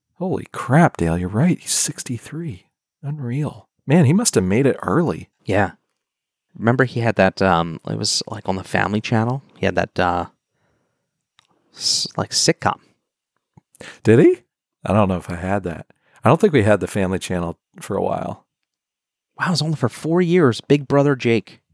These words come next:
Speaker 1: My God.
Speaker 2: I thought it was on the Disney Channel. He had something else on the Disney Channel.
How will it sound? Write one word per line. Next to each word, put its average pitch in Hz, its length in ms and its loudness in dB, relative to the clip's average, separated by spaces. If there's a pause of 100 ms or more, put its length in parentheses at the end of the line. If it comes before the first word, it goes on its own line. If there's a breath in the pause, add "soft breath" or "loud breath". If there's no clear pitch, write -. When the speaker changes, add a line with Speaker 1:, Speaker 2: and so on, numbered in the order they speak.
(320)
Speaker 1:
My 107 140 -2
God. 92 560 -4 (440)
Speaker 2:
I 101 60 -4
thought 127 200 0
it - 80 2
was - 160 2
on 95 180 0
the 90 100 -2
Disney 107 300 0
Channel. 87 300 -2
He 104 100 -4
had 131 120 -2
something 101 280 -2
else 98 200 -2
on 98 80 -6
the 90 80 -10
Disney 92 260 -8
Channel. - 380 -12